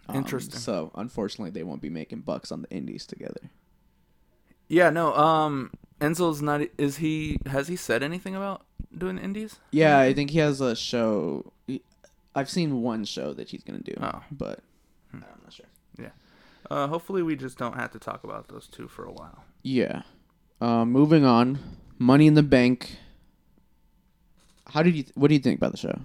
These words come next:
Speaker 1: first of
Speaker 2: Oh,
Speaker 1: all?
Speaker 2: man. Money in the Bank was great.
Speaker 1: Yeah, I
Speaker 2: I thi-,
Speaker 1: agree.
Speaker 2: it, it was much better than TakeOver. Um,
Speaker 1: Yeah, I agree, actually.
Speaker 2: I think TakeOver had, like, two great matches, and the rest were decent. I hon-,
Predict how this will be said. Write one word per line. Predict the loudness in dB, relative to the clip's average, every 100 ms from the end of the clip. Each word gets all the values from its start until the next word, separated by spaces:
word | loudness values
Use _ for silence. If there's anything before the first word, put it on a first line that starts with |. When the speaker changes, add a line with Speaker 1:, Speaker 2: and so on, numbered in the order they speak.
| -14 -14 -6
Speaker 1:
first | 0
of | 2
Speaker 2:
Oh, | 4
Speaker 1:
all? | 2
Speaker 2:
man. | 0 -2 -4
Money | -4 -4 -2
in | -4
the |
Bank | -2 -4
was | -6 -4
great. | -2 -2 -6 _ _ _ _ 0 4
Speaker 1:
Yeah, | 6 6
I |
Speaker 2:
I | 4
thi-, | 6
Speaker 1:
agree. | 6 6
Speaker 2:
it, |
it | 4
was | 2 0
much | 0 0 2
better | 2 2
than | 0 -4
TakeOver. | -2 -2 -2 -2 -2 -4 -8 _ _ _ _ -2
Um, | 2 2 2
Speaker 1:
Yeah, | 4
I | 4
agree, | 4 2 2 4 2 0
actually. | -2 -4 -8 -8 -10 -18 _ _ _ -8
Speaker 2:
I |
think | -4 -4 -2
TakeOver | -2 0 2 2 2
had, | 2 4 2 0
like, | 0 -2 -6 -20 _ -20 _ -14
two | -8 0 2 4 2 0 -6 _ _ _ _ _ -6
great | 2 2 2
matches, | -4 -6 -6 -8 -10 -10
and | -10 -10 -10 -12
the | -12
rest | -6 -4 -4 -4
were | -4 -4 -10 _ _ _ _ -6
decent. | -6 -6 -8 -2
I | 2
hon-, | 4 2